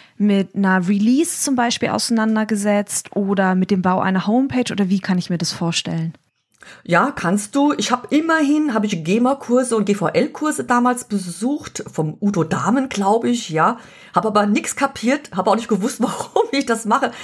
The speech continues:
Speaker 2: Also irgendwie hab ich gemerkt, äh, man muss was tun. Relativ spät im Studium und dann kamen natürlich auch meine Kinder und dann bleibt erstmal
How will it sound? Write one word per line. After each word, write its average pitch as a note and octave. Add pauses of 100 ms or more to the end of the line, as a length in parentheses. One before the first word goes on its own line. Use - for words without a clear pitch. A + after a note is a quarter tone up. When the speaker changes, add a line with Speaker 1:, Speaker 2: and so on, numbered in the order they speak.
(140)
Speaker 2:
Also G3+
irgendwie D#4+
hab C4+
ich -
gemerkt, A3+ (400)
äh, F#3
man F3+
muss B3+
was F#3+
tun. F#3+ (760)
Relativ C4
spät A3
im F3+
Studium G#3 (320)
und F#3
dann -
kamen F#3
natürlich G#3+
auch F#3
meine F3
Kinder G#3+
und G#3
dann F#3
bleibt E3
erstmal B3